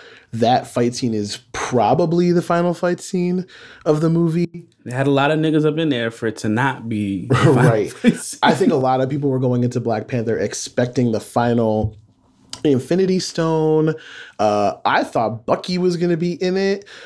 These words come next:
Speaker 1: Um, I thought they were
Speaker 2: I did
Speaker 1: kinda
Speaker 2: not think that.
Speaker 1: See, I thought they were just keeping his involvement a secret,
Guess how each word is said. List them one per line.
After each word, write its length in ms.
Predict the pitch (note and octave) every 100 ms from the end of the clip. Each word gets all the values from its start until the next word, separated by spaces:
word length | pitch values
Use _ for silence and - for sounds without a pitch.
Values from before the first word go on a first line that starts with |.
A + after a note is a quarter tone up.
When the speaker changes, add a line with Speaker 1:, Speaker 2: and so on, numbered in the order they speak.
| - -
Speaker 1:
Um, 340 | A2+ A2 G#2+
I 120 | A#2
thought 240 | B2 B2+ B2+
they 80 | A#2+
were 80 |
Speaker 2:
I 80 | A#2
did 60 | A#3
Speaker 1:
kinda 120 | B2+
Speaker 2:
not 180 | B2+ -
think 260 | A2 F#2+
that. 340 | G2+ F#2 E2 - -
Speaker 1:
See, 160 | - A2
I 120 | A#3+
thought 180 | C#4 C4+
they 60 |
were 100 | B3
just 500 | G#3 - - - -
keeping 420 | - F#3+ F3 F3 D#3
his 380 | C#3 D3 C3+ C3
involvement 920 | C#3+ B2 A#2 B2+ C3+ C3+ C3 B2+ -
a 80 | A#2
secret, 800 | - B2+ C3 A2 G2 G#2 -